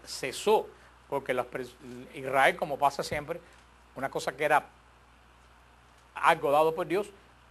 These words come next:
lo tomó como un rito de adivinación. Y para cualquier cosa usaban el Urim y el, y el Tumim, y Dios suspendió que se usara el Urim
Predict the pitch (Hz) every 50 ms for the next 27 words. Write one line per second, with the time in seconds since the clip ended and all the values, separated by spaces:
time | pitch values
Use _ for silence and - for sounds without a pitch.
0 | _ - 143 147 147 - 147 135 135 147 170 175 - - 160 151 143 143 151 156
1 | 131 147 156 175 180 185 190 165 151 139 131 127 127 127 123 120 117 107 - 160
2 | 151 - - - - _ _ _ _ _ _ _ _ _ - - _ - 127 123
3 | 127 127 123 120 117 135 139 135 156 156 156 180 180 175 - - - - 160 156
4 | 165 160 156 143 143 139 147 160 160 156 143 131 113 98 - - - _ _ _
5 | _ _ _ _ _ _ - 127 131 127 - 151 151 185 220 226 208 170 147 139
6 | 151 170 165 - 165 - - 160 131 131 127 135 147 156 - - - - 127 117
7 | - 131 - 151 147 143 143 135 127 127 135 139